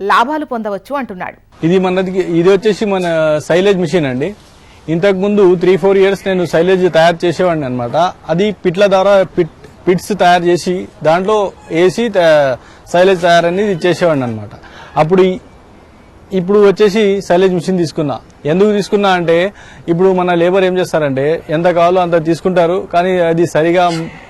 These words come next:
Speaker 2: ముయ్యారనమాట. అట్లా అని చెప్పి ఏరిపోయి అది బూజు అయి వచ్చి ఖరాబ్ అయ్యే ఛాన్సెస్ ఎక్కువ ఉంటాయి కాబట్టి ఈ మిషన్ అనేది తీసుకున్నా. ఎప్-, ఎప్పుడైతే మనకు జీవాలు ఎక్కువ అవుతాయో మనకు లేబర్స్ కూడా ఎక్కువ పడతాయి.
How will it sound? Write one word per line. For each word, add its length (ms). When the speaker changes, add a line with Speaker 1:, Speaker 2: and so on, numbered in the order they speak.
Speaker 2:
ముయ్యారనమాట. 580
అట్లా 220
అని 140
చెప్పి 340
ఏరిపోయి 560
అది 220
బూజు 320
అయి 140
వచ్చి 320
ఖరాబ్ 340
అయ్యే 220
ఛాన్సెస్ 280
ఎక్కువ 220
ఉంటాయి 200
కాబట్టి 480
ఈ 80
మిషన్ 300
అనేది 200
తీసుకున్నా. 420
ఎప్-, 220
ఎప్పుడైతే 520
మనకు 340
జీవాలు 340
ఎక్కువ 180
అవుతాయో 440
మనకు 280
లేబర్స్ 440
కూడా 200
ఎక్కువ 300
పడతాయి. 280